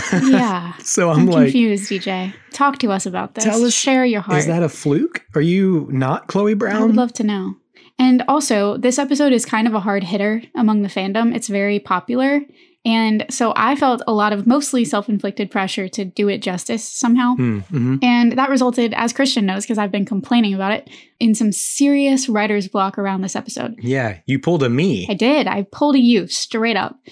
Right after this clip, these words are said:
Speaker 2: So <laughs> if you have different theories, listener,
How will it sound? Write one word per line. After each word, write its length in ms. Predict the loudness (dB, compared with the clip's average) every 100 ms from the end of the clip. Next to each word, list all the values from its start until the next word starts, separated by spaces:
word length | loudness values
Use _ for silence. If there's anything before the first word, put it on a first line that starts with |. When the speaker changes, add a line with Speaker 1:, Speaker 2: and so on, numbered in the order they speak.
| -20
Speaker 2:
So 460 | -8 -2 0 0 -2
<laughs> 40 | -2 -2 0 -2 -4 -18 -2
if 240 | 0 0 2
you 160 | 4
have 320 | 4 2 0
different 340 | 0 -2 -4 0
theories, 380 | 0 0 -2 -6
listener, 440 | -8 -6 -6 -8